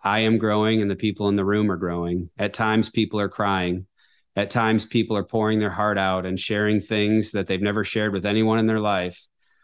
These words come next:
Uh, but we have had such amazing breakthroughs in that room. We've grown leaders in that room.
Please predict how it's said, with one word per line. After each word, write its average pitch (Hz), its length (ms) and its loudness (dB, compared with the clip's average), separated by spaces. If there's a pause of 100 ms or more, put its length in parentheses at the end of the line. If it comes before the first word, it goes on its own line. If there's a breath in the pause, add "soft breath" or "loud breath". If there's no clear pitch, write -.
(180)
Uh, 95 180 -2
but 101 140 -2
we 113 140 2
have 104 260 0
had 101 400 -2
such - 300 -4
amazing 104 520 2
breakthroughs 113 640 0
in 120 60 2
that 113 160 0
room. 123 480 0 (340 soft breath)
We've 113 160 2
grown 104 280 2
leaders 104 360 2
in 117 120 2
that 120 200 0
room. 127 460 0